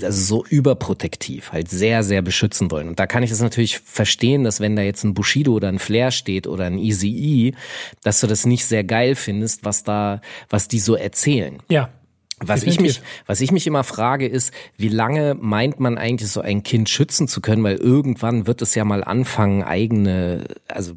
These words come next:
Speaker 1: Zeit zu verbringen ohne die <laughs> Eltern, weißt du, was ich meine? Und, ähm, mal ganz krasses Negativbeispiel, T I. Das hast du sicherlich mitgekriegt.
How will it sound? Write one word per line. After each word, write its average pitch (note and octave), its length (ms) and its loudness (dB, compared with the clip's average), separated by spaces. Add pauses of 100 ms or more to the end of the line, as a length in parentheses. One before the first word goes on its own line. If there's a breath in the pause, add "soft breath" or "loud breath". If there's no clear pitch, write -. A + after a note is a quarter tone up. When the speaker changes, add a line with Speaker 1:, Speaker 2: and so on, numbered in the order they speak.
Speaker 1:
Zeit - 600 0
zu - 120 -8
verbringen G#2 480 2
ohne B2+ 320 4
die A#2+ 200 0
<laughs> - 80 -12
Eltern, A#2 360 2
weißt A2 200 2
du, A#2+ 40 2
was F#2+ 140 0
ich - 40 -16
meine? C3+ 260 2 (440 loud breath)
Und, A2+ 380 0 (220)
ähm, G#2 480 2 (680 loud breath)
mal A#2 260 4 (160)
ganz B2+ 280 2
krasses C3+ 400 0
Negativbeispiel, B2 1080 0
T - 320 0
I. G#2+ 360 -2 (480 soft breath)
Das F#2+ 120 -18
hast G#2 160 0
du G#2+ 60 0
sicherlich G2 380 0
mitgekriegt. A2 580 0